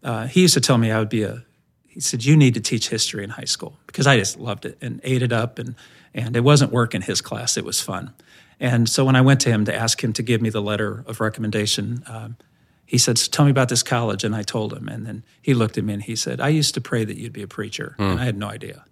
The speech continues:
Speaker 1: So here I had a teacher in the school system, which is why I always say with a smile when I say it, and I'll say it for the rest of my life, the best youth ministers in the entire world are in our high schools and junior highs.
Speaker 2: Yep.
Speaker 1: And he was a guy that was praying over students, and we had no idea.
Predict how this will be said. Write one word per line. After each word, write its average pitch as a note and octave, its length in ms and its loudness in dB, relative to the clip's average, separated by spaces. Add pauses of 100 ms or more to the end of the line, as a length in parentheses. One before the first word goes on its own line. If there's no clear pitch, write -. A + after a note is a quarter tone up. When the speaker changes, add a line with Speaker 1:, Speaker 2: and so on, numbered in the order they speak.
(400)
Speaker 1:
So - 180 2
here C#3+ 180 10
I C3 80 6
had B2+ 140 4
a A#2 220 0 (300)
teacher C#3+ 340 4
in B2 60 4
the A2 60 4
school A#2+ 280 0
system, - 440 -4 (460)
which C3 200 4
is C3+ 140 4
why C3 180 8
I C3 40 8
always C#3 220 8
say C#3+ 140 6
with C3+ 160 4
a A#2+ 40 0
smile B2+ 380 4
when A2+ 100 4
I A2+ 80 4
say B2 260 4
it, - 40 2
and - 80 0
I'll A2 80 2
say A#2 220 2
it - 200 -4 (140)
for G#2 140 -2
the G#2+ 220 -4
rest A2 220 2
of C#3 60 4
my B2 80 8
life, C#3 300 2 (340)
the A#2+ 100 2
best B2 380 4
youth A#2+ 180 2
ministers A2 420 2
in A2 60 -2
the A2 60 -6
entire A2+ 300 -2
world A2 300 -2
are G2+ 80 -8
in G#2 120 -8
our G#2+ 80 -6
high G#2+ 140 -12
schools G2+ 400 -4
and G2+ 120 -10
junior G2+ 220 -8
highs. - 320 -8
Speaker 2:
Yep. D#2+ 180 -6 (640)
Speaker 1:
And G#2 280 -2
he D3+ 180 4
was C#3 180 4
a C3+ 60 2
guy A#2+ 240 2
that A2 280 -2
was A#2+ 100 -2
praying C#3+ 340 4
over B2+ 160 2
students, C3 420 2
and A2+ 120 -2
we A2+ 80 2
had G#2 140 0
no A2 120 -6
idea. - 340 -12